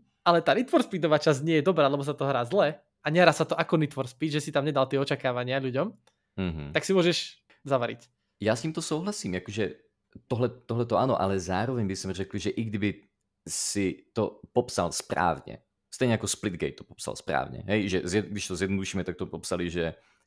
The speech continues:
Speaker 2: že kompetitivní F P S střílečka, ale má portály.
Speaker 1: No.
Speaker 2: Hej. A že to popíši správně, tak i v té, i v ten moment stále, to je stále kontroverzní.
Speaker 1: No áno, to hej.
Speaker 2: Protože ve-, velké, velké části komunity to sedí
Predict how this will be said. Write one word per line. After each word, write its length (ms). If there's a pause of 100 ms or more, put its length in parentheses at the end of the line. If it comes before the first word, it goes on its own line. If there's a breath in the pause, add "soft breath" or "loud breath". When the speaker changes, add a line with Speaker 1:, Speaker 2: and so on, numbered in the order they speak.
(120)
Speaker 2:
že 400 (280 soft breath)
kompetitivní 680
F 100
P 140
S 40
střílečka, 580 (180)
ale 180
má 160
portály. 580 (380)
Speaker 1:
No. 180 (640)
Speaker 2:
Hej. 160 (420 soft breath)
A 240 (100)
že 140
to 80
popíši 360
správně, 360
tak 280
i 40
v 140 (100)
té, 140 (400)
i 80
v 120
ten 200
moment 680
stále, 680 (180)
to 80
je 80
stále 320
kontroverzní. 800 (100)
Speaker 1:
No 80
áno, 220
to 160
hej. 80
Speaker 2:
Protože 180 (160)
ve-, 320
velké, 600 (200 loud breath)
velké 360
části 500
komunity 500
to 220
sedí 600